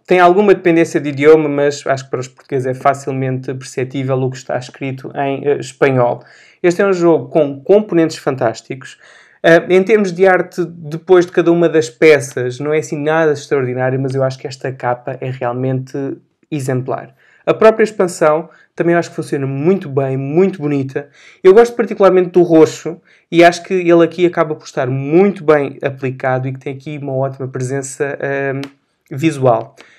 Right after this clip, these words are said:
Mesmo depois na prateleira é sempre muito fácil de o identificar, porque temos este contraste entre o roxo e o dourado, portanto o dourado, eh, do logo, como podem ver aqui,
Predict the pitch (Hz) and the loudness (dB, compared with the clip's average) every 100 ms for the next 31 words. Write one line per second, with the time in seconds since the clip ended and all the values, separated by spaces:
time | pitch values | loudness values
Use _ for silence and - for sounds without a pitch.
0 | _ - 190 240 220 208 - 220 214 214 | _ -4 2 2 2 -4 2 2 2 2
1 | 202 202 160 143 135 160 139 156 202 202 | 0 2 0 0 -4 -6 -6 -2 -2 -2
2 | - 180 175 165 165 160 156 - 156 127 | -2 -2 -2 -4 -2 -2 -4 -8 -10 -8
3 | 120 131 143 180 175 196 196 - 185 185 | -10 -10 -8 -6 0 0 0 -4 -4 0
4 | 170 131 131 - 156 160 151 185 151 - | 0 0 -2 -10 -6 -6 0 0 0 -4
5 | - 151 135 131 123 143 147 - 139 135 | -18 -8 -4 0 0 -2 -6 -14 -12 -6
6 | 135 135 123 120 - 135 131 135 135 135 | -4 0 0 -2 -8 -6 -4 -4 2 2
7 | 165 - 139 131 127 123 127 123 - 143 | 2 -6 -10 -6 -6 -4 -4 -8 -10 -18